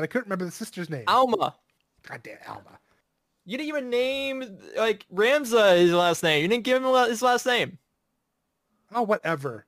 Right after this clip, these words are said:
Speaker 1: It doesn't
Speaker 2: That's a,
Speaker 1: matter.
Speaker 2: a really, it's a really important part. Noble.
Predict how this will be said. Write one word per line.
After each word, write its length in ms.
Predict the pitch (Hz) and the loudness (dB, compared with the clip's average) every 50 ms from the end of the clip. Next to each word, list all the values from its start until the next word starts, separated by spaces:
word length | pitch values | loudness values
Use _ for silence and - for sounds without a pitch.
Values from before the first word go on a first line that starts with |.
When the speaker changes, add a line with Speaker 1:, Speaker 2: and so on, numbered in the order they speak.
| _ - | _ -6
Speaker 1:
It 100 | 220 269 | 0 0
doesn't 180 | 370 453 403 | 2 2 2
Speaker 2:
That's 160 | 339 233 277 269 | 2 2 4 4
a, 40 | |
Speaker 1:
matter. 240 | 277 294 285 226 180 | 4 6 6 4 4
Speaker 2:
a 120 | - 220 190 | 2 0 0
really, 380 | 165 233 294 330 320 311 294 240 - | 2 2 2 4 4 2 0 0 0
it's 160 | 233 254 - | 0 0 2
a 80 | 277 233 | 2 2
really 360 | 180 220 269 320 330 311 285 | 2 4 6 6 6 6 4
important 440 | 254 233 220 - 240 240 233 202 165 | 2 2 2 4 4 4 2 2 0
part. 340 | - 247 269 202 156 143 - _ | 0 2 4 4 2 2 -2 _
Noble. 600 | 156 160 175 233 302 320 302 285 208 139 123 - | -4 2 6 6 8 8 6 4 2 0 0 -4